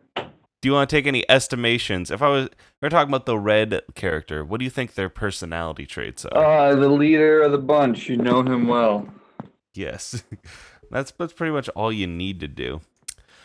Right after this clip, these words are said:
Speaker 1: Tahu's Toa canister arrived on a beach near Tawahi, which is, you know, the, the main, uh, like, it's a place for all these, like, like I said, all the Matoran have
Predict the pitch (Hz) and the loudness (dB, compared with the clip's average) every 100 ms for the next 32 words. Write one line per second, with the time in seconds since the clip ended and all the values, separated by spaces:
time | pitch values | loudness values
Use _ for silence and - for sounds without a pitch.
0 | _ _ - - 190 185 165 123 - - | _ _ -16 -6 -4 -2 -4 -6 -12 -18
1 | - 123 101 - 92 82 78 - 80 78 | -6 -4 -2 -4 -8 -6 -8 -10 -10 -12
2 | - 87 87 98 104 95 87 78 87 76 | -10 -8 -4 -2 -4 -4 -6 -6 -8 -10
3 | - - - 78 69 - - 110 95 87 | -12 -16 -10 -8 -8 -10 -6 -4 -2 -4
4 | 87 82 - - _ _ _ _ 85 82 | -6 -10 -16 -20 _ _ _ _ -12 -10
5 | 80 71 - - 80 71 67 71 - - | -10 -12 -14 -14 -12 -10 -10 -12 -14 -10
6 | 82 82 80 78 67 62 - _ _ _ | -8 -6 -8 -8 -8 -10 -12 _ _ _
7 | 82 85 _ _ _ _ - 110 120 - | -12 -12 _ _ _ _ -8 -8 -8 -8
8 | 131 117 - - 87 92 90 92 85 87 | -6 -4 -6 -4 0 0 0 -4 -6 -6
9 | 82 _ _ - - _ - 117 113 - | -6 _ _ -20 -20 _ -2 0 0 0
10 | 101 87 113 123 117 107 101 101 104 98 | 0 0 0 -2 -4 -4 -2 -2 -4 -4
11 | 87 | -6